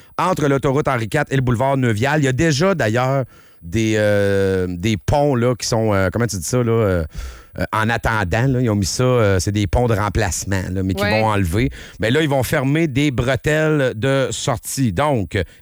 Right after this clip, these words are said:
Speaker 1: et ce, pour plusieurs semaines, d'ailleurs, c'est les travaux dans ce coin-là. On parle de, que, d'une fin de travaux en deux mille vingt-six. Donc, c'est vraiment pas terminé. Reconstruction complète de quatre structures au-dessus des boulevards Masson, de Lormière et de la rivière Saint-Charles.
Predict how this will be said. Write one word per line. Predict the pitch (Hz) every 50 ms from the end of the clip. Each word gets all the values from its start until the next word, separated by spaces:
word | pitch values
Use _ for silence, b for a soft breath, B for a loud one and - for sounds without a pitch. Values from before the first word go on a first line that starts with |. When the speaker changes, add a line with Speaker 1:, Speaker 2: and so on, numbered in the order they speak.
| B
Speaker 1:
et | - 135
ce, | 123 - - -
pour | 202 - - 139 -
plusieurs | - _ - 175 190 185 156 123 127 185 185 190 190 175
semaines, | - - - - - 165 156 160 170 185 214 226 220 208
d'ailleurs, | 175 170 170 180 185 196 202 202 185 B B B B B B
c'est | - - - - 190 190 180
les | 151 160 170 160
travaux | - 156 156 160 180 202
dans | 190 170 151
ce | 131 -
coin-là. | 147 156 143 147 175
On | 190 180 131
parle | - - 147 165 175 165 139
de, | 113 101 127 123 120 120 113 110 110 107 98 78
que, | - 117 110 104 101
d'une | 98 90 98 98 101 104 98
fin | 85 - - - 160 165
de | 151 117
travaux | 107 - - 117 104 98 113 139 156 B B B B B B B -
en | 123 123 120
deux | 113 151 151 143
mille | 135 160 165 143
vingt-six. | 104 135 131 120 95 - - - 127 113 - - - - B B B B B B -
Donc, | 87 - -
c'est | - 110 107
vraiment | 92 104 120 127 127 113
pas | - 139 139
terminé. | - 135 107 101 101 101 120 143 160 B B B B B B
Reconstruction | - 104 160 190 - - 220 220 - - 165 147 - 208 202
complète | - 180 170 - 180 202 190
de | 139 123
quatre | 120 - - - 220 208 - 160 151
structures | - - - 151 - - - 185 196 180 160 139 123
au-dessus | 147 147 143 127 113 - 170
des | 147 131
boulevards | 123 135 120 139 143 147 143
Masson, | 143 147 135 - - 170 160
de | 139 131
Lormière | 127 135 120 107 127 139 139 135
et | 120
de | 113 113
la | 107
rivière | 95 95 113 117 110
Saint-Charles. | - 104 104 110 - - 151 156 160 165 165 156